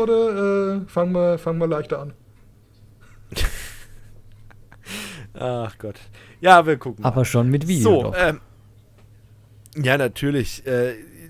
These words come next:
Speaker 2: ihr müsst ja dann sehen, wie ich mich die ganze Zeit drüber aufreg, dass das und das und das nicht geht und keine Ahnung. Aber ja, es ist, es ist, glaub ich, nicht feierlich, wenn man dann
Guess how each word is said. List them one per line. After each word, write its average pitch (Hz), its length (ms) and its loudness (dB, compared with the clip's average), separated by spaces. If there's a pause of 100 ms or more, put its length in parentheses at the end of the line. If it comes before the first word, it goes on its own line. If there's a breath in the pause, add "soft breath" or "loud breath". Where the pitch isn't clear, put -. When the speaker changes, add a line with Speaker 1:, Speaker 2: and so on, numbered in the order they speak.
(240)
Speaker 2:
ihr 156 220 0
müsst 156 260 2
ja 143 80 6
dann 117 160 2
sehen, 143 280 0
wie 120 60 -2
ich 113 120 -8
mich 123 100 -4
die 127 120 -8
ganze 120 300 -6
Zeit 113 260 -2
drüber 110 240 -2
aufreg, 123 440 -2
dass - 240 -4
das 123 200 -4
und 117 160 -6
das 139 180 -4
und 117 140 -8
das 147 200 -4
nicht 135 240 -6
geht 139 320 0
und 113 400 -8
keine 117 300 -2
Ahnung. 95 300 -6
Aber 127 340 0 (320)
ja, 104 300 -4 (200)
es 135 300 -6
ist, - 360 -12
es 131 180 -10
ist, 139 160 -14
glaub 120 200 -4
ich, 113 120 -8
nicht - 400 -8
feierlich, 107 500 -2
wenn 104 100 -4
man 104 140 -4
dann 101 240 -6